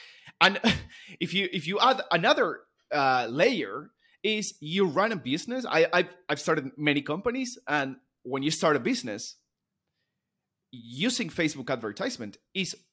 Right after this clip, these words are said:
one of the obvious ways to, to start a business, right? You need to start getting customers, and your competition is doing advertisement. So by necessity,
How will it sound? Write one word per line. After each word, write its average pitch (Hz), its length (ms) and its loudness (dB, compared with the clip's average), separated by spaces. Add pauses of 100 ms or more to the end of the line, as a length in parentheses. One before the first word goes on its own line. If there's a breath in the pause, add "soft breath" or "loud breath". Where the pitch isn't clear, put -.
(280)
one 254 240 -2
of 151 140 -4
the 123 140 -2
obvious 131 360 -2
ways 117 300 -6 (140)
to, 95 260 -10 (100)
to 120 100 -14
start 117 300 -6
a 101 40 -8
business, - 520 -10 (140)
right? 151 180 -2
You 147 140 -2
need 202 160 -4 (160)
to 190 80 -8
start 156 320 -4
getting 143 240 -4
customers, 131 440 -8 (380 loud breath)
and 220 120 4
your 202 100 0
competition 196 520 -6 (200)
is 294 440 -4 (160)
doing 113 300 -8
advertisement. 95 720 -8
So 131 140 0
by 131 180 2
necessity, 131 840 -6